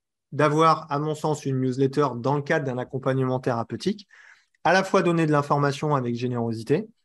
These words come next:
et en même temps avoir la possibilité de toucher une ancienne clientèle sur des nouveaux produits ou c'est des nouvelles prestations que vous avez envie de proposer.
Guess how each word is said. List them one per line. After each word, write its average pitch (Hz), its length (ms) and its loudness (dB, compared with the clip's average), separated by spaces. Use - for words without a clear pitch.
et 147 140 6
en 180 80 4
même 185 200 4
temps 175 360 0
avoir 151 340 4
la 143 100 4
possibilité 156 640 -2
de 131 120 0
toucher 135 600 0
une 127 160 0
ancienne 170 320 2
clientèle 147 560 -2
sur 143 200 -6
des 123 120 -6
nouveaux 160 400 4
produits 131 480 -4
ou 131 80 -6
c'est 131 160 0
des 123 140 2
nouvelles 156 280 4
prestations 139 480 -2
que 175 60 -2
vous 143 120 0
avez 123 120 0
envie 123 220 -2
de 151 60 -16
proposer. 117 460 -6